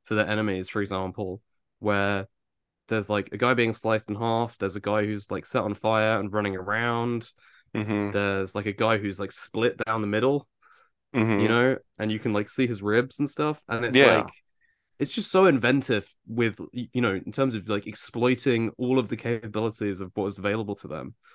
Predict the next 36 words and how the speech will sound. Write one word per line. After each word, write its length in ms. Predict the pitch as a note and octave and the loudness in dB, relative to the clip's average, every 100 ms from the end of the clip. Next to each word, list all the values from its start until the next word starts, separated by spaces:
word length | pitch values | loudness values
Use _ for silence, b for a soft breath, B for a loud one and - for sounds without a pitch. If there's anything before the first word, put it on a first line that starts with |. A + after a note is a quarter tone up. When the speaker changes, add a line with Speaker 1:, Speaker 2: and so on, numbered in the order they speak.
| b | b
Speaker 2:
Yeah, 360 | C3+ A#2 G2 F#2+ | 6 6 6 4
and, 420 | B2+ A#2+ A2 G#2 - _ _ - | 2 4 4 0 -6 _ _ 2
I 80 | B2+ | 4
mean, 200 | B2+ C3 | 6 6
and, 300 | B2+ A2+ A2+ | 4 2 -2
and 280 | B2+ A2 A2 - _ _ _ _ | -2 -2 -4 -10 _ _ _ _
if, 300 | D3+ D3+ - | 0 0 4
I 80 | B2 | 6
don't 140 | B2+ C3+ | 8 8
know 100 | A#2 | 6
if 160 | - | 4
you 240 | G#2 G#2 G2 | 0 2 2
looked 340 | F#2+ F#2 - | 4 4 6
at 160 | F2+ F2+ | 6 6
it, 160 | F2 | 2
but, 180 | G2 F#2+ | 4 6
like, 340 | F#2 F2+ - _ _ _ _ _ _ | 4 2 -6 _ _ _ _ _ _
uh, 420 | G#2+ F#2+ F#2 F2+ - - _ _ _ _ _ _ _ _ _ _ _ - | 2 4 4 2 -2 -8 _ _ _ _ _ _ _ _ _ _ _ -2
like, 220 | A2+ - _ _ - _ _ _ - - | -2 -2 _ _ -20 _ _ _ -18 2
this 240 | A#2 - | 4 4
is 80 | G#2+ | 2
just 240 | G2+ - | 2 0
kinda 220 | - G2 | 2 2
me, 300 | F#2 F#2+ F#2+ | 4 4 6
like, 320 | F#2 F2+ F2+ - _ _ _ _ - | 6 6 4 -4 _ _ _ _ -8
s-, 160 | - | -6
jerking 540 | A#2 F#2+ G#2 F#2 G#2 F#2+ | -6 -2 2 2 4 6
off 220 | F2+ - | 6 6
Tom 260 | G2+ F#2 F2+ | 4 2 2
Folt, 300 | F#2+ F2+ F2+ | 4 6 6
but, 100 | F#2 | 6
like, 300 | F2+ F2 - | 4 2 -4
y-, 60 | |
you 500 | - A#2+ A2+ A2+ A2+ | -14 -6 -2 2 4
see, 280 | A2+ - C3 | 4 4 8
like, 420 | A#2+ F#2+ F2 - | 8 8 6 -2